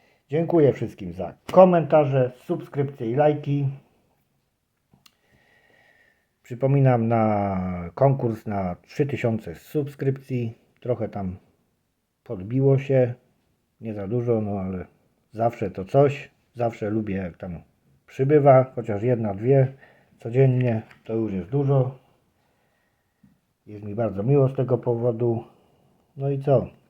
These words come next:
Widzimy się w czwartek. Mega linie spisały się,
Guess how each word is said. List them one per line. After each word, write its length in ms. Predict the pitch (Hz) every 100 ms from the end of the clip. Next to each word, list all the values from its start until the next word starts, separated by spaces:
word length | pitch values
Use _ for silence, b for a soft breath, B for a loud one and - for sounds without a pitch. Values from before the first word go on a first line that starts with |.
| _ _ 120
Widzimy 360 | 127 139 135
się 220 | 135 127
w 160 | 123 -
czwartek. 720 | - 156 147 139 85 - - _ _ _ _ _ _ _ _ _ -
Mega 220 | 127 120
linie 240 | 117 113
spisały 560 | 95 - 110 151 143 120
się, 260 | - 123